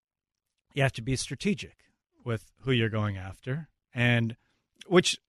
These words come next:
to me makes it really intriguing. And what I think is most exciting about the offseason for the Mariners this year is they can have a successful offseason in a number of different ways.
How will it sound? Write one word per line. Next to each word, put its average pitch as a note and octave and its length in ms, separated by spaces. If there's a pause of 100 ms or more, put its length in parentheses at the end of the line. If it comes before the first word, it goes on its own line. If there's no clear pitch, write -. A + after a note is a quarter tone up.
to D#3 80
me F3+ 160
makes D#3 220
it D3+ 60
really C#3 220
intriguing. A#2 460 (160)
And F3 180
what F3 160 (280)
I - 140
think G3+ 240
is C#3+ 100
most D3+ 220
exciting D3+ 420
about A2 300 (160)
the A#2 120
offseason A#2+ 560
for - 80
the G2+ 80
Mariners A#2 340
this G#2+ 200
year G#2+ 180
is C3+ 240 (200)
they D3 220
can A3 220
have D#3 420
a D3 120
successful - 720
offseason A#2+ 680
in C#3+ 140
a C#3 140
number D3 540
of A#2+ 120
different A#2+ 340
ways. G2+ 360